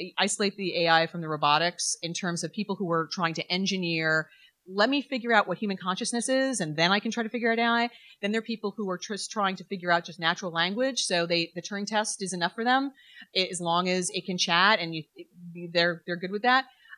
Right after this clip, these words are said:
Um, and then you have people who are looking at A I from the neural net standpoint. It's actually learning to learn.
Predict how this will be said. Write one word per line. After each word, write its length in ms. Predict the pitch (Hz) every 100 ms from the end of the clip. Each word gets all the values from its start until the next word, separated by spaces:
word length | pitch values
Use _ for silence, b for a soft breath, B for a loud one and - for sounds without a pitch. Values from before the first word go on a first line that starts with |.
| _
Um, 400 | 185 180 180 185 -
and 140 | 220
then 80 | 247
you 100 | 269
have 180 | 262 254 _ _ _ 539 554 539 -
people 300 | 269 277 247
who 80 | 240
are 80 |
looking 240 | 220 220 233
at 60 |
A 140 | 208 190
I 160 | 180
from 180 | 190 208
the 60 | 196
neural 320 | 196 196 196
net 200 | 196 220
standpoint. 600 | - 180 151 - 151 131
It's 100 | 151
actually 300 | 170 180 180
learning 300 | 165 175 180
to 120 | 170
learn. 360 | 156 160 135